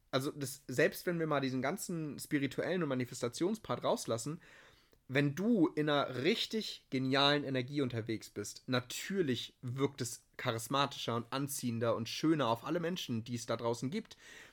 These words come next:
Natürlich sorgt es dafür, dass du, ähm, dass du mehr verkaufst und so weiter und so fort. Einfach weil du halt viel mehr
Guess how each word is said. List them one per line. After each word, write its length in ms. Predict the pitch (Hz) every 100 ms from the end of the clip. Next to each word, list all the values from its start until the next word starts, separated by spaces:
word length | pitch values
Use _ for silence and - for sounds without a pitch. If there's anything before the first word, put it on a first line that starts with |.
| -
Natürlich 800 | 139 131 - - 214 196 139 - _ _ _
sorgt 380 | 127 120 135 -
es 100 | 135
dafür, 420 | - 117 - 131
dass 240 | 120 117 -
du, 320 | 123 120 113 - - - -
ähm, 540 | 117 117 113 110 110 -
dass 180 | 123
du 80 | -
mehr 200 | 117 117
verkaufst 800 | 113 113 - 120 113 107 - - -
und 160 | 123
so 100 | 120
weiter 220 | 113 107
und 100 | 107
so 80 | 104
fort. 260 | 110 110 107
Einfach 420 | 135 196 165 139
weil 200 | 127 131
du 160 | 135 127
halt 180 | 127 - _ _ _ _ _ -
viel 580 | - - - 196 214 190
mehr 360 | 151 135 131